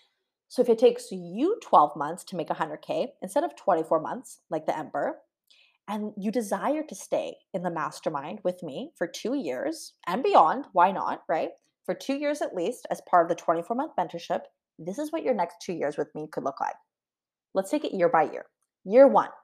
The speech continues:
Year one, you invest twelve K, right? So there's two rounds every year that you could join, right? Because it's six months.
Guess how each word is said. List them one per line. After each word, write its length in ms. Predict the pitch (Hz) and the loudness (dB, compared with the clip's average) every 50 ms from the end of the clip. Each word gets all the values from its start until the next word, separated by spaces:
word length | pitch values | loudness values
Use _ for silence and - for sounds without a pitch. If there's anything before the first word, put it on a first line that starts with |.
| _ _ _ _ _ _ _ _ _ _ _ _ _ - | _ _ _ _ _ _ _ _ _ _ _ _ _ 2
Year 220 | 190 214 311 330 | 4 4 4 6
one, 320 | 277 240 220 226 233 220 202 | 6 4 4 4 2 0 -2
you 60 | 202 | -2
invest 400 | 185 185 - 160 175 - - - | 0 4 6 6 6 6 2 4
twelve 240 | - 170 156 156 - | 8 8 8 6 4
K, 260 | - - - - - - _ _ _ - | -4 -4 -4 -4 -10 -16 _ _ _ 2
right? 240 | 160 175 220 - | 4 4 4 2
So 280 | - - 165 151 143 - - _ _ _ _ - | 0 0 0 0 0 -2 -8 _ _ _ _ 0
there's 260 | 156 151 147 - - - | 2 2 0 -4 -10 -12
two 240 | - - 277 294 | -4 -2 -2 2
rounds 480 | 262 254 233 233 240 247 269 294 277 - - - | 4 4 4 4 4 2 2 -2 -8 -10 -12 0
every 240 | - 196 190 240 269 | 2 2 2 2 -2
year 420 | 277 247 214 202 196 202 233 277 - - _ _ _ _ _ _ _ _ _ _ _ _ _ _ _ _ _ _ _ _ - | -2 0 0 2 2 2 0 -2 -6 -14 _ _ _ _ _ _ _ _ _ _ _ _ _ _ _ _ _ _ _ _ -2
that 120 | 185 160 | -2 -2
you 80 | 180 180 | -2 -6
could 280 | 175 - 196 170 160 - _ _ _ _ _ _ - | -6 -6 -6 -6 -6 -10 _ _ _ _ _ _ 2
join, 280 | - 175 147 113 - | 4 4 4 4 2
right? 200 | - 165 170 175 | 0 0 0 0
Because 140 | - 175 - | -2 -6 -4
it's 180 | 160 156 - - | -4 -4 -2 -4
six 180 | 170 160 - | -4 -4 -4
months. 420 | - 170 - - _ - - - | -6 -10 -10 -10 _ -20 -20 -20